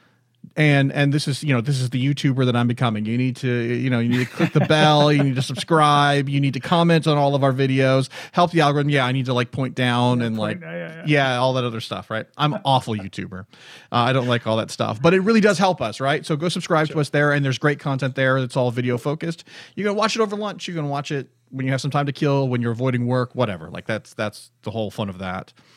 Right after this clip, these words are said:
Speaker 1: Uh, and then, uh, beyond that, social media, right? We're at Net Collective P C on Twitter. Um, and you can search for Network Collective both on Facebook and LinkedIn.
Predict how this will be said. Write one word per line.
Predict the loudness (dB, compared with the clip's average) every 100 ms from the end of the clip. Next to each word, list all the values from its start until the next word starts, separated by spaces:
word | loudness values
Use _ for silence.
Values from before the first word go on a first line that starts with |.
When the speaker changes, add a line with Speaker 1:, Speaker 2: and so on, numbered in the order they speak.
| -20 -20 -20 0
Speaker 1:
Uh, | 4 4
and | 6
then, | 4 4 0 -2
uh, | -2
beyond | 0 0 0
that, | -2 -2
social | -4 -2
media, | -4 -4 -4
right? | -2 -4 -4
We're | -2
at | -2 -2
Net | -4
Collective | -2 -2 -2
P | 0
C | 0 0
on | -2
Twitter. | -2 -4 -4 -6 -10 -20 -20 _ -4
Um, | 2 2 4 2 0 -2
and | 0 0 2
you | 0
can | 0 0
search | -2 -4
for | -4
Network | -4 -4
Collective | -4 -4 -4
both | -4 -4
on | -4
Facebook | -4 -6 -4 -4
and | -2 -2
LinkedIn. | -2 -2 -4 -4